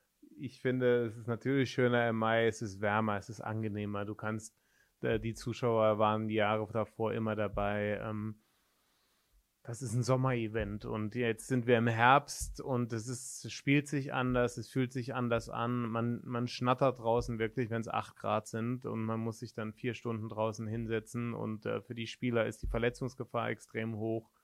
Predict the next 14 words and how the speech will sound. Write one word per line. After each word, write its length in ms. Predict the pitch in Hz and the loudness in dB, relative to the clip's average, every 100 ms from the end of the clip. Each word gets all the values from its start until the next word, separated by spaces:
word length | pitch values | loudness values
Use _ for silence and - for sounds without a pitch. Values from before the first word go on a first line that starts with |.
| _ _ _ _ _ - | _ _ _ _ _ -6
Ähm, 600 | 107 107 107 110 104 101 _ _ _ _ _ | -4 -4 -4 -6 -8 -12 _ _ _ _ _
ich 220 | - 123 - | -18 -14 -6
bin 140 | 113 | -4
froh, 360 | - 113 113 107 | -2 0 0 0
wenn 440 | 107 107 104 110 | 0 0 -4 -4
wir 200 | 113 113 | -4 0
irgendwann 680 | 120 117 110 107 104 110 - | -2 -2 -2 -2 -2 -4 -8
nochmal 600 | 127 113 110 113 110 104 | -6 -4 -4 -4 -2 -4
mehr 320 | 104 113 113 | -2 -2 -2
Richtung 340 | 117 107 117 113 | -4 -6 -6 -4
Normalität 680 | 104 107 101 107 - 123 - | -2 -2 -2 -2 0 -2 0
kommen 340 | 123 117 113 | -4 -2 -4
und 300 | 107 107 101 | -4 -6 -6
die 260 | 107 104 | -6 -6